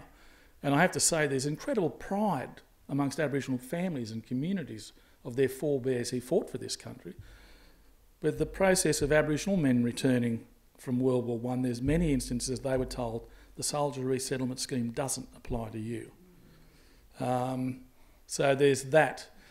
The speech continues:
Um, I will say, I mean, for a long period of time, I was under the impression there was only one man, uh, in New South Wales that had got a soldier settlement, but that has expanded probably about six.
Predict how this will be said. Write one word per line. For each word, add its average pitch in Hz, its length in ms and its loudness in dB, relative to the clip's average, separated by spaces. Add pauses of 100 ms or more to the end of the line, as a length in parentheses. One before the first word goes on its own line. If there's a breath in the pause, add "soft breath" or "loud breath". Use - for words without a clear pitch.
(180 soft breath)
Um, 143 540 2
I 156 80 8
will 196 320 6
say, 165 300 6
I 143 40 6
mean, 151 220 4
for 160 160 2
a 151 60 10
long 208 200 8
period 165 200 4
of 135 80 -2
time, 143 160 2
I 160 140 6
was 185 120 2
under 151 140 0
the 139 80 2
impression 135 300 0
there 143 80 0
was 127 60 0
only 139 200 2
one 156 340 4
man, 120 320 -2 (580 soft breath)
uh, 127 380 0
in 135 120 4
New 139 100 4
South 131 240 -2
Wales 143 240 0
that 120 100 -6
had 117 140 -8 (160)
got 127 160 -4
a - 20 -4
soldier 120 360 -4
settlement, 127 380 -6
but 131 120 -6
that 196 160 -4
has 160 100 -4
expanded 135 500 -6
probably 156 220 -4
about 123 240 -6
six. - 520 -10